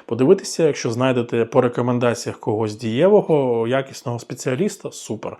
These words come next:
Якщо, о, хочете погратися в найм таких спеціалістів, ви повинні теж розуміти, е, хто вам підходить. До речі, е,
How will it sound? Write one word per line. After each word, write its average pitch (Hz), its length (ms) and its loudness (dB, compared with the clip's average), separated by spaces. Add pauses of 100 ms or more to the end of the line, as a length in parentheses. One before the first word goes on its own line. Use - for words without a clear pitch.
(420)
Якщо, 127 400 0
о, 117 360 2
хочете - 460 -4
погратися 123 720 0
в 117 420 6 (840)
найм 151 380 6
таких 156 260 -6
спеціалістів, 151 680 2
ви 156 100 0
повинні 151 400 0
теж 135 260 2
розуміти, 120 580 0 (440)
е, 120 300 0
хто - 180 4
вам 123 160 4
підходить. 233 720 4 (280)
До 135 120 2
речі, 147 380 4 (420)
е, 117 400 4